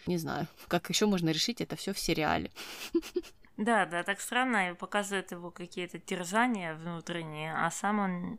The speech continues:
Speaker 2: его ничего не рассказывает. Хотя, может быть, это случится в следующей серии, я не знаю.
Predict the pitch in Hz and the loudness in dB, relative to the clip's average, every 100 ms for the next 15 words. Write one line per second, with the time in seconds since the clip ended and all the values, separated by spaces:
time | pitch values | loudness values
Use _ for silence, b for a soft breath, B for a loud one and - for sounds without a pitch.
0 | - 185 175 180 175 165 160 165 165 165 | -2 -2 0 0 0 -2 -4 -6 -8 -8
1 | 165 170 - 180 190 185 175 175 - 151 | -6 -6 -4 0 0 0 -2 -4 0 0
2 | 147 147 147 143 - B B 202 247 269 | 0 -8 -8 -12 -16 B B -2 4 4
3 | 226 202 233 185 165 165 147 - - 180 | 4 0 -2 -6 -10 -10 -10 -10 -10 -10
4 | - 180 - 170 - 175 156 151 - - | -8 -10 -8 -10 -6 -8 -6 -10 -12 -12
5 | - 165 160 156 165 196 190 180 160 151 | -10 -8 -6 -8 -6 -4 -4 -4 -2 -4